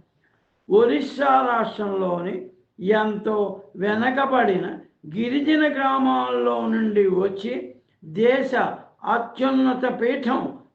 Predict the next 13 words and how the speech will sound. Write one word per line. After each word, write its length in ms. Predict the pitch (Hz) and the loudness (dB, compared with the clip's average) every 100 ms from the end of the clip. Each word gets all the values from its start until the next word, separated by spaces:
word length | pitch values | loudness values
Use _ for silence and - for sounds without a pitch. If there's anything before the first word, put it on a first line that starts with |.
| 185 190 | -8 -2
రాష్ట్రపతి 800 | 226 254 - - 285 285 277 262 | 2 2 0 -2 0 0 0 -2
పదవిని 640 | 269 254 247 240 208 185 - - | 0 0 0 0 -2 -4 -12 -6
అలంకరించిన 1000 | - 233 262 262 247 - 233 220 226 214 | -2 2 2 2 0 -2 -4 -4 -2 -2
మహిళ 560 | 202 202 226 226 160 - - _ - | 0 2 2 2 -2 -4 -16 _ -6
శ్రీమతి 580 | 190 214 202 185 175 - - - | -2 0 -2 -4 -8 -12 -18 -16
ద్రౌపది 720 | 143 175 220 226 240 220 220 | -4 0 2 2 0 2 0
ముర్ము 440 | 214 196 190 202 208 | 0 0 -2 0 0
గారు. 420 | 202 165 127 123 - _ _ _ _ | 0 0 -4 -10 -18 _ _ _ _
దైవ 480 | 131 175 208 240 247 | -6 2 4 4 0
కృప 260 | 214 214 247 | -2 -2 0
వల్ల 460 | 254 220 180 - - _ - | 0 0 -2 -6 -12 _ -6
అరణ్యాల్లో 920 | 208 247 247 247 247 233 233 233 226 | -2 0 0 -2 -2 0 0 0 0
ఉన్న 560 | 214 214 220 240 190 | 0 0 0 -2 -2